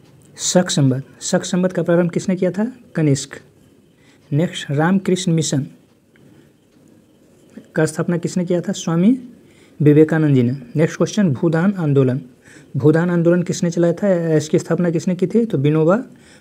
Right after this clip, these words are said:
भावे। भूदान आंदोलन किसने शुरू किया था? विनोबा भावे जी ने। नेक्स्ट क्वेश्चन, परम धाम आश्रम। परम धाम आश्रम किसने शुरू किया था? विनोबा भावे ने। नेक्स्ट, असहयोग आंदोलन का शुरुआत किसने किया था?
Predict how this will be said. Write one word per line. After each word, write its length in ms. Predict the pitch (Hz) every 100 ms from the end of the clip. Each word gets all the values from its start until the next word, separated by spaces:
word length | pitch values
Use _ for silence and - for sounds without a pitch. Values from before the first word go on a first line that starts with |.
| -
भावे। 300 | 131 131 127
भूदान 340 | 120 139 156
आंदोलन 320 | 175 175 175 220
किसने 400 | - - 139 175
शुरू 140 | 190
किया 180 | 185 180
था? 100 | 202
विनोबा 360 | 156 156 165
भावे 280 | 190 143 143
जी 60 | 131
ने। 160 | 123 135 - - - - - -
नेक्स्ट 200 | 165 165
क्वेश्चन, 320 | 180 165 214 233 - -
परम 300 | 160 185 208
धाम 280 | 135 170 214
आश्रम। 360 | 160 143 139 139 - _ _ _ _ - _ _ - -
परम 220 | 160 165
धाम 220 | 151 175 180
आश्रम 240 | 165 180
किसने 260 | 175 - 175
शुरू 180 | 180
किया 140 | 170 175
था? 140 | 175
विनोबा 460 | 185 156 160 180 247 -
भावे 220 | 135 135 135
ने। 180 | 123 - 165
नेक्स्ट, 320 | 185 - - _ _ _ _ _ _ -
असहयोग 480 | 165 - 147 190 190
आंदोलन 420 | 170 139 123 147 - _ _ -
का 80 |
शुरुआत 300 | 147 165 170
किसने 260 | 170 139 185
किया 160 | 185 175
था? 220 | 208